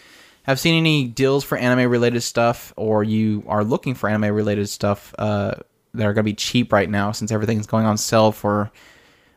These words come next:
uh, Christmas coming around the corner, definitely check out that thread. It's under the, uh, memorabilia, uh, discussion forums,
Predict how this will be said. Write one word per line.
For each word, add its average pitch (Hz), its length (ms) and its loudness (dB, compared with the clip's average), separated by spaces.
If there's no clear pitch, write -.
uh, 107 200 2
Christmas 127 400 -2
coming 107 200 0
around 104 240 4
the - 60 -20
corner, 107 400 0
definitely 123 320 4
check 113 240 0
out 110 60 6
that 107 160 4
thread. 107 240 4
It's 101 100 0
under 107 200 2
the, 104 360 0
uh, 107 420 -2
memorabilia, 117 880 2
uh, - 200 -6
discussion 104 640 -2
forums, 104 580 4